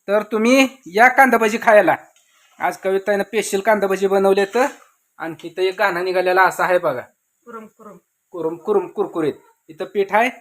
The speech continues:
Speaker 1: इथं कढईमध्ये घाणा चा-, सोडायचं चालू आहे, इथं भजी. कसं आहे इथं कांदा भजी. पण आता भाजल्याशिवाय काही कळत नाही बरं का.
Speaker 2: खाल्ल्याशिवाय काय कळत नाही.
Speaker 1: खायला येईल,
Speaker 2: भाजले.
Speaker 1: पण कांदा भजी होते तर कसं ते अगोदर बघितलं पाहिजे तर ना.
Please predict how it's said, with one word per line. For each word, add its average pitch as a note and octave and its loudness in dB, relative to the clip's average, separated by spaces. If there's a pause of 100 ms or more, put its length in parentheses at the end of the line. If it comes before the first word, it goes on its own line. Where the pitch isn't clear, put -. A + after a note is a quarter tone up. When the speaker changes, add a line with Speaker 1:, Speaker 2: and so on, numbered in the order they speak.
(240)
Speaker 1:
इथं E3+ -10
कढईमध्ये G3 0
घाणा G3 0
चा-, - -12
सोडायचं F#3 0
चालू G3 2
आहे, F3+ 0
इथं F#3+ -4
भजी. D#3 -4 (2000)
कसं - -20
आहे F3+ -12
इथं F#3 -18
कांदा F#3+ -2
भजी. B2+ -8 (960)
पण C4 -14
आता D#4 -6
भाजल्याशिवाय C#4+ 2
काही D#4+ 6
कळत D4 0
नाही D#4+ 4
बरं D#4+ 2
का. D3 -6 (480)
Speaker 2:
खाल्ल्याशिवाय C#4 -10
काय D4 -8
कळत A#3+ -12
नाही. F#3 -20 (1040)
Speaker 1:
खायला F3 0
येईल, A#3+ 2
Speaker 2:
भाजले. B3+ 0
Speaker 1:
पण B3+ -2
कांदा A#3+ 2
भजी B3 2
होते G#3 -4
तर D4 -6
कसं C#4 -4
ते C#4+ -4
अगोदर C4 2
बघितलं B3 -2
पाहिजे A3+ -2
तर E3+ -8
ना. G#3+ 2